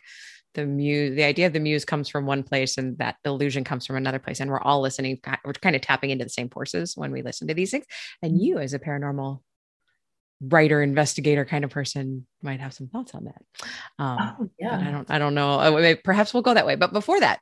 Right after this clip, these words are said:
Speaker 1: what is your biggest joy when it comes to writing?
Speaker 2: The biggest joy is when you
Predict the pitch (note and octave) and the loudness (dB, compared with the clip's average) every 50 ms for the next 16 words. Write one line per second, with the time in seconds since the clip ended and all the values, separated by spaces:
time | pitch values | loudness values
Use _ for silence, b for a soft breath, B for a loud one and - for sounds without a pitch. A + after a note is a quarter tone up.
0 | - - F#3+ G3+ A3+ B3 A3 A#3+ A#3 F#3+ G#3+ G3 G3 - - - G#3 G#3 G#3 - | -6 -2 2 2 4 4 2 0 0 -2 -2 -2 -2 -4 -4 -4 -2 -2 0 -2
1 | - _ b b b b _ - D3+ D3 D3 - C#3+ C#3 C3+ - C#3 C#3 A2 E2+ | -4 _ b b b b _ -4 -4 -4 -2 -2 -4 -4 -2 -4 -4 -4 -4 -6
2 | - - E3 - - _ _ _ _ _ _ _ _ _ _ _ _ G#3 F#3 C4 | -6 -8 -10 -14 -16 _ _ _ _ _ _ _ _ _ _ _ _ -2 0 4
3 | A#3 E4 E4+ G4+ G4 - - D4 C#4 B3+ B3 A3+ A3 G#3+ - A#3 A3+ A3 G#3+ G#3+ | 4 6 6 6 4 4 4 4 6 6 6 6 6 4 6 8 8 10 8 8
4 | - | 4